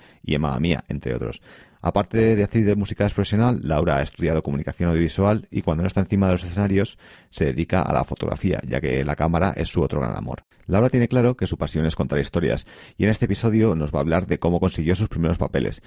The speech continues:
sus dos años estudiando en la mejor escuela de teatro musical de Broadway, cómo fue el proceso de entrar en Los Miserables,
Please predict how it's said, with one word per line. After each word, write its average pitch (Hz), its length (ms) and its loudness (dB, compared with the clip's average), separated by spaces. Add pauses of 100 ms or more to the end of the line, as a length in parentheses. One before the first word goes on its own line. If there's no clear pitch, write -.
(240)
sus - 160 -4
dos 85 160 0
años 104 320 2
estudiando 90 440 -2
en - 20 0
la 87 60 2
mejor 82 260 0
escuela 90 380 0
de 73 100 0
teatro 76 260 0
musical 87 480 0
de 80 100 -2
Broadway, 60 460 -4 (160)
cómo 127 220 2
fue 117 160 -2
el 107 40 -2
proceso 92 420 -2
de 76 100 -2
entrar 76 240 -2
en 78 100 0
Los 65 160 -4
Miserables, 71 600 -4